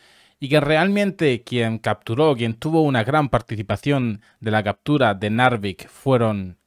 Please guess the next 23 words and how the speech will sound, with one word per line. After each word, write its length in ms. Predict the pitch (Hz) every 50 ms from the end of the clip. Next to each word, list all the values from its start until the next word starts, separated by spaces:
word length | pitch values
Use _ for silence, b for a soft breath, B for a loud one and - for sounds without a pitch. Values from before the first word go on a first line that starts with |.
| _ _ -
españoles. 840 | 113 101 92 - - 101 101 107 117 127 135 151 151 156 - _ _ _ _ _ _ _ _ _ _ _ _ _ _ _ b b b b b b b b b b b
Sé 160 | _ - 135 120
que 80 | 139
esto 160 | 131 - 139
a 80 | 135 113
priori 280 | 123 127 131 139 147 143
puede 220 | 117 135 123 117
parecer 380 | 101 110 104 101 - 117 101 110
una 120 | 110 113
locura, 300 | 117 123 147 160 139 123
pero 160 | 117 139 147
vamos 240 | 165 175 185 185 -
a 80 | 165 147
ver 220 | 160 160 147 -
la 220 | 135 135 127 123 120
verdad 340 | 120 120 117 120 131 135 131
de 120 | 120 113
todo 260 | 101 127 120 123 123
esto 340 | - - _ - 139 135 B B B B B B
y 120 | - 123 120
otra 240 | 120 127 127 120
de 60 | 120 117
esas 440 | 113 - 127 117 113 107 98 b